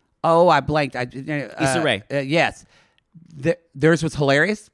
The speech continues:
Speaker 1: but it was long. And I was like, "Why are the, these bits are written so long and
Speaker 2: Yeah.
Speaker 1: not to the point?"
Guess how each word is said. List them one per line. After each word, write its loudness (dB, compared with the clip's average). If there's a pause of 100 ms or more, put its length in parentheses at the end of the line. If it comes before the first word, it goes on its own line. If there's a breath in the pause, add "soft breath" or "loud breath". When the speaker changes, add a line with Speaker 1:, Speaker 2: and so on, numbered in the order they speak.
Speaker 1:
but -8
it -8
was -10
long. -4
And 0
I 2
was -2
like, -6
"Why -6
are -2
the, -6 (380 loud breath)
these -10 (140)
bits -4
are -8
written -8
so -6
long -4 (400 soft breath)
and -4
Speaker 2:
Yeah. 0
Speaker 1:
not -4
to -10
the -12
point?" -4